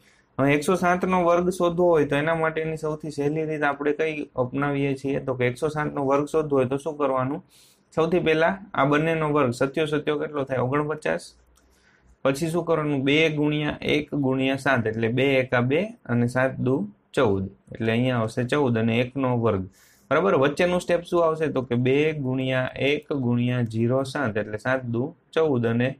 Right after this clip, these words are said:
પછી આવશે એકનો વર્ગ. તો એકનો વર્ગ કેટલો થાય? એટલે એકસો ચૌદ ઓગણપચાસ, જે અહીંયા છે. છેલ્લો દાખલો જોઈએ.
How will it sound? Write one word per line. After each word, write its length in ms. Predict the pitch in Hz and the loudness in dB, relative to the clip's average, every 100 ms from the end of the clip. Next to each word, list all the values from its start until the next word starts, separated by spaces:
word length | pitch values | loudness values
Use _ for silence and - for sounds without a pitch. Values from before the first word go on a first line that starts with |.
| _ _ _ | _ _ _
પછી 240 | 139 139 147 | -2 2 2
આવશે 260 | 131 135 | 2 0
એકનો 520 | 120 135 147 151 147 | 0 0 0 -2 -2
વર્ગ. 200 | 143 143 113 | 0 0 0
તો 80 | - | -2
એકનો 280 | 123 143 135 | -2 0 -2
વર્ગ 120 | 127 | -2
કેટલો 220 | 147 147 | -2 -4
થાય? 160 | 120 120 | -2 -4
એટલે 240 | 113 110 | -4 -4
એકસો 260 | 113 - 147 | -4 -2 -2
ચૌદ 300 | 127 120 120 | 0 0 0
ઓગણપચાસ, 640 | 131 127 107 104 - 127 _ | 0 -2 -2 -6 -6 -10 _
જે 60 | 117 | -2
અહીંયા 360 | 110 104 113 123 | -2 -2 -4 -6
છે. 160 | 98 104 _ _ - _ _ _ _ _ | -8 -10 _ _ -20 _ _ _ _ _
છેલ્લો 260 | 180 190 202 | 2 4 4
દાખલો 340 | 180 185 185 | 2 2 0
જોઈએ. 320 | 165 139 131 | 2 2 2